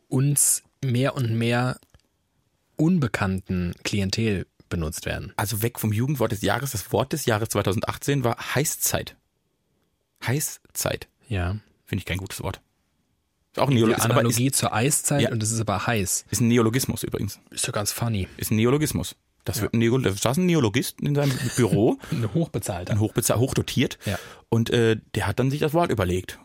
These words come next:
Speaker 2: und hat das dann mal irgendwo hingeschrieben. Und dann kam ein Journalist als Medi-, ähm, Medium. <laughs> Ein Journalist als Medium hat das gespürt
Speaker 1: Mhm.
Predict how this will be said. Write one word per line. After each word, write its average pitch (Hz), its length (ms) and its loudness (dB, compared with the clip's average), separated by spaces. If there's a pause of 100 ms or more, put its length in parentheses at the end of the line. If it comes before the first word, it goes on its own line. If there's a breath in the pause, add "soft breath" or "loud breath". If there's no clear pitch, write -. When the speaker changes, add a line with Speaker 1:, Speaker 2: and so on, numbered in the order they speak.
Speaker 2:
und 104 120 -2
hat 101 80 -2
das 101 100 0
dann 101 100 2
mal 98 100 0
irgendwo 113 220 0
hingeschrieben. 107 540 0
Und 98 120 -2
dann 98 100 -2
kam 98 280 0 (120)
ein 110 60 -2
Journalist 107 560 0
als - 160 -2
Medi-, 98 560 0
ähm, 98 320 -2
Medium. 113 420 0 (200)
<laughs> - 460 -12
Ein - 80 -4
Journalist - 320 0
als 101 100 0
Medium 117 200 2
hat 113 60 2
das 101 60 -4
gespürt - 420 -2
Speaker 1:
Mhm. 123 280 0